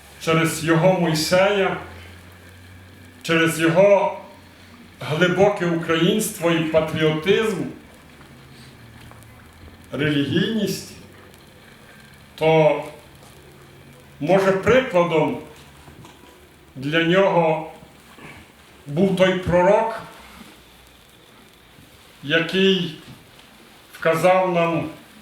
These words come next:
на розриту могилу, начертано розкопана розрита могила. Якби знайшли те, що там схоронили,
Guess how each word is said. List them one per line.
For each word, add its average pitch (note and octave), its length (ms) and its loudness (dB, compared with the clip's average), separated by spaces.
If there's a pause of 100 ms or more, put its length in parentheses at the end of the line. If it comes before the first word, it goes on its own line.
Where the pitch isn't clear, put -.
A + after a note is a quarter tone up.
(1600)
на D#3+ 300 0 (140)
розриту E3+ 600 0
могилу, F3+ 880 0 (2000)
начертано D#3 800 0
розкопана D#3 800 0
розрита D3+ 520 -2
могила. C#3 580 -2 (1800)
Якби C#3+ 600 0
знайшли D#3 800 -4
те, C#3+ 400 0 (420)
що D#3+ 260 -2
там D3 160 -4
схоронили, D3 920 -2